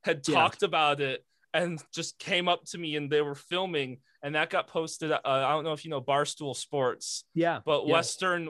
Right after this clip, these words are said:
Speaker 1: while we were there, had an Instagram for,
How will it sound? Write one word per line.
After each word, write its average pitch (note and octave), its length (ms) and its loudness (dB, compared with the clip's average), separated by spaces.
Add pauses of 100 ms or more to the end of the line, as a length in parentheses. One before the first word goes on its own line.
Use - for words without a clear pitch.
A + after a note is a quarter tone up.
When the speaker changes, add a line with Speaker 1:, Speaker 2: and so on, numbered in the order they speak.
Speaker 1:
while D#3 200 0
we G3 100 -2
were G3+ 160 0
there, D3+ 240 2
had D#3+ 540 0
an D3 180 -10
Instagram C3+ 880 -6
for, C3+ 200 -6